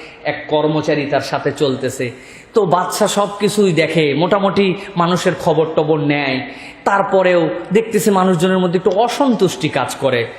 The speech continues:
তো ওনার সাথের লোককে, পেয়াদারে জিজ্ঞাসা করছে যে, "আমার এই জনগণের মধ্যে অসন্তুষ্টির কারণ কি?"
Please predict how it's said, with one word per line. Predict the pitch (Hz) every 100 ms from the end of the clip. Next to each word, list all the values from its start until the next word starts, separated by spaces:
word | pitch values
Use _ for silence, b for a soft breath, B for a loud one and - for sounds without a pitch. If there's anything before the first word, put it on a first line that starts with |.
| -
তো | 196
ওনার | 180 165
সাথের | - 160 190 165
লোককে, | 160 151 - 151 143 -
পেয়াদারে | 160 143 139 139 131
জিজ্ঞাসা | 127 151 151
করছে | 147 131 - 165 127 B B 202
যে, | 202
"আমার | 240 220 247 269 285 269 269
এই | 233
জনগণের | 196 226 247 247 240
মধ্যে | 208 160 156
অসন্তুষ্টির | 233 240 339 330 311 294 240
কারণ | 190 156 143 127
কি?" | 127